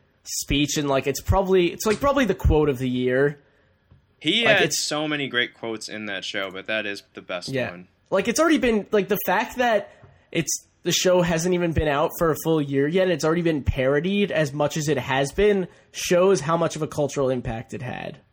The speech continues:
Speaker 2: You should look up, like, there's True Detective memes
Speaker 1: Yes.
Speaker 2: online. It's, they're so funny. Like, I think there's one where Woody Harrelson's character, Marty, like, asks him what he thinks about the weather, and then he goes on, like, this
Speaker 1: <laughs>
Speaker 2: long
Speaker 1: Oh,
Speaker 2: poetic
Speaker 1: yeah, I saw that.
Speaker 2: diatribe about the weather.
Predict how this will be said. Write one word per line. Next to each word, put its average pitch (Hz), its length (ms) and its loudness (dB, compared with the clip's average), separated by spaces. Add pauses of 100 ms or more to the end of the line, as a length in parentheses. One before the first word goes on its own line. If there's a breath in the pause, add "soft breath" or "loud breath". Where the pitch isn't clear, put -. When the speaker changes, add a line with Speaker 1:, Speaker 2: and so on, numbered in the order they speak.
Speaker 2:
You 131 120 -6
should 208 200 -4
look 165 220 -2
up, 147 240 2
like, 127 280 -2
there's 147 220 -4
True 165 200 -2
Detective 139 480 -4
memes 104 680 -8 (380)
Speaker 1:
Yes. 131 320 0
Speaker 2:
online. 151 280 -4
It's, - 360 -8
they're 127 200 -8
so 123 280 -6
funny. 110 320 -8
Like, 101 180 -6
I 107 80 -4
think 120 540 -12 (280)
there's 120 200 -10
one 113 160 -8
where 107 100 -8
Woody 104 220 -8
Harrelson's 101 480 -8
character, 98 440 -8
Marty, 95 420 -8
like, 92 180 -8
asks - 420 -8
him 104 180 -12
what 101 120 -8
he 98 60 -8
thinks 101 200 -12
about 98 160 -8
the 95 100 -10
weather, 98 480 -6 (380 loud breath)
and 139 60 -2
then 135 80 2
he 135 60 2
goes 131 220 4
on, 123 60 0
like, 120 140 -2
this 120 220 -4
Speaker 1:
<laughs> - 20 0
Speaker 2:
long 123 240 2 (180)
Speaker 1:
Oh, 247 200 6
Speaker 2:
poetic 233 200 6
Speaker 1:
yeah, 233 180 2
I 185 180 0
saw 170 360 4
that. 156 100 2
Speaker 2:
diatribe 147 380 0
about 147 220 -8
the 156 80 -10
weather. 135 500 -12